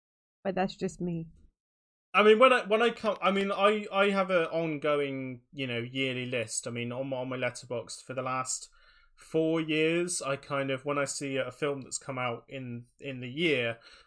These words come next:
Speaker 2: I put it, I, you know, I rate, I rate it, and I put it in a list, and then it kind of changes throughout the year. You know, I move things around and stuff. And I, um, um, thus far,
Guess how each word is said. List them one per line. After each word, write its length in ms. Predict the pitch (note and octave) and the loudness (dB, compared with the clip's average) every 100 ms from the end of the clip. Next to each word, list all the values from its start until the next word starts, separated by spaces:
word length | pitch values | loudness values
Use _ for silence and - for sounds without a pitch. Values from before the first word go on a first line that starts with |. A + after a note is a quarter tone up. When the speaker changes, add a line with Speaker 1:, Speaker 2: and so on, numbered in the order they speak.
| - | -4
Speaker 2:
I 100 | C#3 | -4
put 260 | - D#3+ | -2 -4
it, 180 | C#3 B2 - | -4 -6 -6
I, 100 | C3+ | -6
you 60 | |
know, 140 | B2+ B2 | -4 -4
I 60 | |
rate, 240 | C3 C3+ B2+ | 0 0 0
I 100 | C3 | -4
rate 420 | C3 B2 B2 - | -2 -2 -2 -6
it, 220 | B2 C3 - | -6 -6 -10
and 280 | B2 B2 A#2+ _ - _ _ | -14 -14 -14 _ -20 _ _
I 260 | - B2 A#2+ _ _ | -10 -8 -8 _ _
put 160 | D#3 C#3 | -2 -2
it 120 | A2+ | -2
in 120 | B2+ | -4
a 60 | B2+ | 0
list, 400 | C3+ B2+ - - | 2 2 -6 -6
and 140 | B2+ | -8
then 160 | B2+ A#2+ | -6 -6
it 140 | A#2 | -8
kind 240 | - C3+ B2 | -8 -8 -8
of 100 | A#2+ | -10
changes 540 | - C3+ B2+ B2 A2+ | -8 -8 -8 -8 -10
throughout 420 | - C3+ B2 G#2+ | -10 -10 -8 -8
the 80 | B2+ | -12
year. 280 | A#2+ A#2 A2+ | -10 -8 -6
You 160 | A2+ A2+ | -6 -8
know, 160 | A2+ | -8
I 40 | A2+ | -8
move 260 | A2+ A2 | -8 -10
things 300 | - A#2 A#2+ | -12 -14 -12
around 300 | A#2 A#2+ A#2 A#2 | -12 -10 -10 -8
and 120 | A#2 | -8
stuff. 240 | - A2+ - - _ - | -6 -8 -12 -20 _ -2
And 140 | E3 | 0
I, 40 | - F3+ | 2 2
um, 180 | F3+ F3 - | 0 -4 -6
um, 240 | E3+ E3+ - - D3+ | -4 -4 -8 -20 -2
thus 300 | F3+ F3+ - | 0 2 0
far, 600 | - A#3+ D#3 A#2+ C3+ F#3 | -2 2 2 2 -2 -4